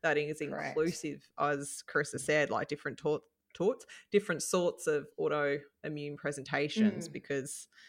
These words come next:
Speaker 2: Yeah.
Speaker 1: that's, that's something that no one wants. <laughs> So it's like,
Speaker 2: No.
Speaker 1: uh, there's, like, an additive effect. And you do see that with some of the clients that we have at J C N.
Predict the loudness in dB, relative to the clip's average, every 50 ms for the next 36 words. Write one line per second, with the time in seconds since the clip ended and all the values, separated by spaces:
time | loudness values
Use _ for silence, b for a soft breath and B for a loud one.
0 | b b -8 -6 -6 -6 -8 -10 -18 -16 -4 4 10 12 12 12 10 8 0 -4
1 | -4 -4 -6 -8 B B B B B 8 8 8 8 4 4 4 2 2 0 0
2 | 0 0 -2 -4 -10 -16 -20 -12 -4 2 4 6 6 6 4 2 0 -4 -8 -8
3 | -8 -4 -2 0 2 2 2 2 0 0 4 4 4 4 4 2 0 0 0 0
4 | -2 -2 -6 B B B B B B B B B 0 0 0 2 6 8 10 12
5 | 12 12 12 12 12 12 10 10 8 4 6 6 6 6 6 4 2 6 8 8
6 | 8 8 8 6 4 4 2 0 2 4 6 6 6 6 4 0 -6 -8 -8 -10
7 | -12 -14 -8 -2 2 4 6 6 6 6 4 6 6 6 8 8 8 6 6 4
8 | 0 0 -2 -2 -2 -2 -2 -2 -4 -2 0 0 0 -2 -2 -4 -6 -6 -6 -4
9 | -2 -2 -2 0 0 0 0 0 -2 -4 -4 _ _ -8 -6 -4 -4 -4 -6 -4
10 | -4 -4 -2 -2 -4 -4 -8